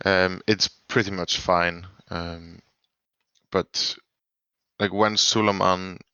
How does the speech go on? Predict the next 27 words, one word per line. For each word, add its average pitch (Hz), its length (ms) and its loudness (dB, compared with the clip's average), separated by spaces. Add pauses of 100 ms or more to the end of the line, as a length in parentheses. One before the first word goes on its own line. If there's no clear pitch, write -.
launched, 98 400 2
I - 60 2
think - 260 -4
we 98 100 0
went 90 280 0
up - 220 -6
to, 87 420 -6 (120)
like, - 200 -2
eighteen, 90 560 0
nineteen, 90 380 -2
maybe, 85 200 -6 (640)
maybe 107 360 2
above 92 280 2
twenty. 90 220 0
I 92 80 2
don't 92 160 -6
remember, 92 240 -6
but 90 140 -8
it 98 200 -4
was - 100 -6
somewhere 104 300 2
in 92 40 -2
the 92 60 -2
twenty 98 320 -6
range 87 240 0
of 87 120 -4
layers. 95 440 2